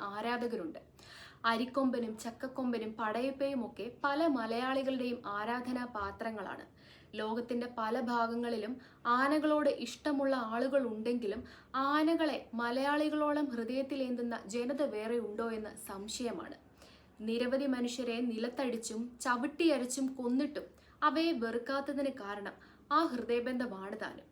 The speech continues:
എന്നാൽ ഇതിൽ നിന്നൊക്കെ തികച്ചും വ്യത്യസ്തമാണ് സിംബാബ്വെ എന്ന രാജ്യത്തെ അവസ്ഥ. ആനകളെ കൊന്ന് അവയുടെ മാംസം ജനങ്ങൾക്ക് ഭക്ഷിക്കാൻ നൽകാൻ ഒരുങ്ങുകയാണ് ഈ രാജ്യം. കേൾക്കുമ്പോൾ തന്നെ അമ്പരപ്പും അത്ഭുതവും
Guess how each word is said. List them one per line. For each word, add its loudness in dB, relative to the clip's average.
എന്നാൽ 0
ഇതിൽ 6
നിന്നൊക്കെ 4
തികച്ചും 0
വ്യത്യസ്തമാണ് -2
സിംബാബ്വെ 2
എന്ന -2
രാജ്യത്തെ -4
അവസ്ഥ. -12
ആനകളെ 6
കൊന്ന് 2
അവയുടെ 6
മാംസം 4
ജനങ്ങൾക്ക് 0
ഭക്ഷിക്കാൻ 0
നൽകാൻ 2
ഒരുങ്ങുകയാണ് 0
ഈ 2
രാജ്യം. -6
കേൾക്കുമ്പോൾ 8
തന്നെ 2
അമ്പരപ്പും 4
അത്ഭുതവും 0